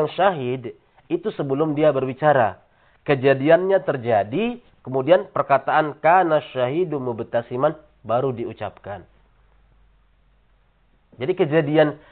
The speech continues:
mubtasiman ini, itu sudah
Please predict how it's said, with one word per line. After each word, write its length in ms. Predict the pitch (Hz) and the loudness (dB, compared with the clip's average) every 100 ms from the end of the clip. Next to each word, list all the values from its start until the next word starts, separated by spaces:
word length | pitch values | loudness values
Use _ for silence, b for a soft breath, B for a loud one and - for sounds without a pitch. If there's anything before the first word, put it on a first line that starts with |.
| b | b
mubtasiman 720 | - 143 139 160 156 160 151 135 | 0 0 4 4 4 2 0 0
ini, 640 | 120 107 104 107 131 165 190 185 b b | -4 -8 -8 -6 -4 -2 -4 -6 b b
itu 160 | 175 233 | -12 -8
sudah 160 | 180 | 2